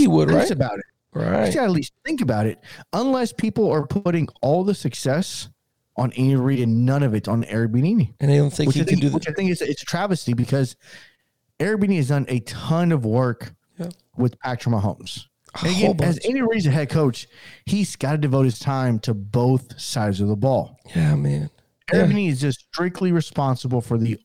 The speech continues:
Speaker 1: offensive side of the ball. When you see how, how great, and again, I'm hoping he falls on his face three times on
Speaker 2: <laughs> On
Speaker 1: Sunday.
Speaker 2: Sunday, yeah.
Speaker 1: But as great as Patrick Mahomes is playing, as great as that receiving core, a-,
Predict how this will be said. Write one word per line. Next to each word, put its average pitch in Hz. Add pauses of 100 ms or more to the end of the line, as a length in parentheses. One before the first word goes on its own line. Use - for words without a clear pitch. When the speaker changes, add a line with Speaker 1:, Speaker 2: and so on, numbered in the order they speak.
Speaker 1:
offensive 117
side 104
of 98
the 101
ball. 120
When 110
you 202
see 156 (380)
how, - (160)
how 120
great, 110 (400)
and 127
again, 123
I'm 107
hoping 120
he 117
falls 113
on 107
his 101
face 110 (180)
three 120
times 107
on 101
Speaker 2:
<laughs> -
On 143
Speaker 1:
Sunday. 139
Speaker 2:
Sunday, -
yeah. - (680)
Speaker 1:
But 139
as 139
great 190
as 180
Patrick 156
Mahomes 135
is 120
playing, 123
as 113
great 127
as 139
that 117
receiving 123
core, 117 (500)
a-, -